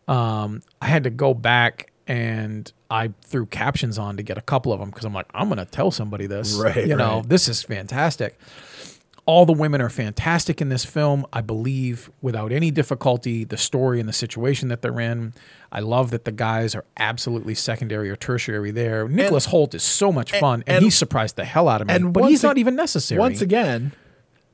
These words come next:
Speaker 2: true story.
Speaker 1: True story.
Speaker 2: <laughs>
Speaker 1: And, and to the degrees of it all, but I, I just love how these two women from these two stations in life, one comfortable, one not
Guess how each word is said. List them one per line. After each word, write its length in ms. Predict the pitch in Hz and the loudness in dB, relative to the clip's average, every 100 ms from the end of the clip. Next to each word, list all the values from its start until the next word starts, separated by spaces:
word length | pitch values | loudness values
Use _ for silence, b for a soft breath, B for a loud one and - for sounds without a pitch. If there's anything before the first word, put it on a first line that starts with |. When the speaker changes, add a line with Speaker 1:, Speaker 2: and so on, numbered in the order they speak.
| _ _ - | _ _ -4
Speaker 2:
true 180 | 135 | -2
story. 380 | 123 180 196 101 - | 0 2 2 0 -6
Speaker 1:
True 240 | - 131 139 | -2 2 2
story. 400 | - 220 127 107 - | 6 6 6 4 -2
Speaker 2:
<laughs> 220 | - 226 220 | 2 6 10
Speaker 1:
And, 300 | 202 180 127 B B | 10 6 2 B B
and 160 | 202 185 | -2 0
to 80 | 190 | 0
the 100 | 147 | 0
degrees 480 | 139 143 233 277 208 | 0 -2 2 2 4
of 80 | 165 | 2
it 80 | |
all, 180 | 151 139 | 0 -2
but 240 | 127 151 - | 0 -2 -2
I, 340 | 156 160 156 _ | -2 -2 -2 _
I 180 | - 147 | -8 -6
just 460 | 131 - 196 214 160 | -6 -2 0 0 0
love 380 | 151 156 151 - | 4 4 4 2
how 360 | 135 113 113 120 | -2 0 -2 -4
these 320 | 120 107 - - | -6 -6 -8 -6
two 220 | - 208 | 0 0
women 400 | 180 143 135 131 | 2 0 0 -2
from 180 | 117 98 | -4 -8
these 180 | 101 - | -10 -10
two 260 | - 190 | -4 -2
stations 520 | 175 147 131 - 123 110 | 0 0 -2 -2 -4 -4
in 100 | 113 110 | -6 -4
life, 420 | 110 107 - - - | -4 -4 -8 -16 -10
one 340 | 127 131 151 | -4 0 0
comfortable, 640 | 151 139 123 123 120 117 113 | 0 -2 -2 -4 -2 -2 -4
one 480 | 117 123 127 127 123 | -2 -2 -2 -2 -2
not 340 | 117 113 | 0 -2